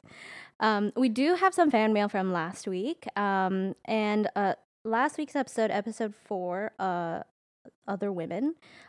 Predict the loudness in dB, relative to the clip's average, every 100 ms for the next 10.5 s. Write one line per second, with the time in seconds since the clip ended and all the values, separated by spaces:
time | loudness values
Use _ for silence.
0 | -4 0 0 -2 0 0 2 0 -2 -2
1 | -4 -4 -4 -6 -8 -8 -2 4 6 4
2 | 2 -2 -2 -4 -4 -4 -8 -6 -6 -4
3 | -4 -8 -6 -8 -8 -12 -8 -8 -6 -8
4 | -8 -6 0 2 2 2 0 -4 -4 -2
5 | 0 0 -2 -2 -4 -4 -2 -2 -4 -6
6 | -8 -6 -4 -4 -4 -4 -6 -8 -20 -20
7 | -20 -6 0 2 4 2 0 -4 -6 -2
8 | -2 -2 -4 -8 -4 -2 -2 -4 -8 -6
9 | -6 -6 -8 -6 -6 -4 -6 -6 -8 -6
10 | -6 -2 -2 0 -2